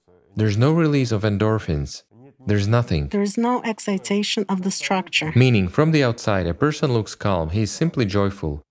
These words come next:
Speaker 1: Just joyful, and that's it. Why? Because he's overfilled, and consciousness agrees with him. Because consciousness is accustomed, and it's trained, to receive its candy for not making a sad face. And that's it, you see? That's the point.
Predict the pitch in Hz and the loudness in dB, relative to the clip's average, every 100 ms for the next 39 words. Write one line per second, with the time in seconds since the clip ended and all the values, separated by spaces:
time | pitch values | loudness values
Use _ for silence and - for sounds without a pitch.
0 | - 120 180 131 123 113 - 87 98 101 | -8 0 0 0 0 0 -2 -2 0 0
1 | 107 - 82 - - _ - 110 98 92 | -2 -2 -4 -6 -20 _ -2 0 2 0
2 | 101 101 131 143 147 131 117 90 76 71 | -2 0 2 2 2 0 -2 -2 -2 -4
3 | - 107 98 143 147 135 110 98 90 104 | -4 -4 0 0 0 -2 -2 -2 0 0
4 | 104 92 73 73 71 - - 110 117 - | 0 -2 -2 -4 -6 -12 -4 0 2 2
5 | 123 151 160 - 107 101 104 - 123 117 | 2 2 0 0 0 2 0 0 0 0
6 | 92 82 - 101 98 - - 127 110 78 | -2 -2 0 0 0 -2 -2 2 2 0
7 | - - - 107 113 113 160 170 131 - | -4 -14 -6 0 2 2 2 2 0 -2
8 | - 104 104 85 71 - _ - - - | 0 2 2 0 -4 -8 _ -20 -6 0
9 | 101 98 95 110 117 - 76 78 90 - | 2 2 2 2 2 0 -2 -2 -8 -2
10 | 104 101 - 127 110 90 - _ _ _ | 0 0 0 0 0 -4 -12 _ _ _
11 | - 113 113 110 80 80 - 113 120 - | 0 2 2 0 0 -2 -2 -2 -2 -6
12 | _ _ 135 147 110 139 131 113 - 87 | _ _ -20 -8 2 2 2 -4 -2 -2
13 | 71 69 | -2 -6